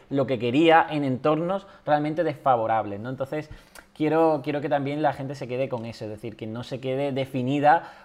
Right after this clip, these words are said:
pues, por su familia, por su casa, por su lugar, por sus amigos, realmente puede,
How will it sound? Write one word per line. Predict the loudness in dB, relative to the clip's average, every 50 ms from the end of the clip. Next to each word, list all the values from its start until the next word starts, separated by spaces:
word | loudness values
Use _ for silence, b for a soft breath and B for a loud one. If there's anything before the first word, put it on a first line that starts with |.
| B
pues, | 0 2 2 2 2 -2
por | -6 -2 0 0 0 0 -2
su | -4 -4 -2
familia, | 0 0 0 2 2 2 4 6 8 10 10 10 10 8 B B B B B
por | -2 0 0 0
su | 0 -2 -2 0 0 2
casa, | 6 8 10 10 8 8 6 8 10 12 12 12 10
por | 8 2 -4
su | -4 -4 -4
lugar, | -2 0 4 6 8 10 10 10 10 8 6 2
por | -4 -8 -8
sus | -8 -8 -6 -4
amigos, | -4 -2 -2 -2 0 0 0 0
realmente | 0 0 -2 -2 -2 -4 -4 -4 -4 -4
puede, | -4 -2 0 4 6 6 6 6 4 0 -4 -4